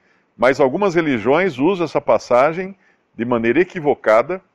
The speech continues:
eh, forçando então o batismo, porque na maioria das denominações cristãs,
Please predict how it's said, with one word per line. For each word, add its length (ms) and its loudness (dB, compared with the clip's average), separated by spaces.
eh, 320 2
forçando 640 -2
então 300 -2
o 40 -2
batismo, 600 -4
porque 360 -6
na 140 -2
maioria 320 2
das 340 0
denominações 960 -4
cristãs, 720 -4